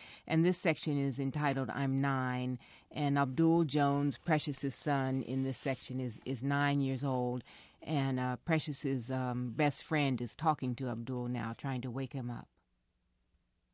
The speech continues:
One, "Wake up, little man."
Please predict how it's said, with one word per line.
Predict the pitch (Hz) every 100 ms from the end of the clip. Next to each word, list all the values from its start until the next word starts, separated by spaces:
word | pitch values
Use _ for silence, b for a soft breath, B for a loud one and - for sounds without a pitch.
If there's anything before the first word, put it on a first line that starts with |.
| _ _ _ _ b b b b
One, | 180 185 151 131 139 123 - _ _ b b b b
"Wake | 277 320
up, | 349 -
little | 220 190
man." | 175 175 170 170 180 190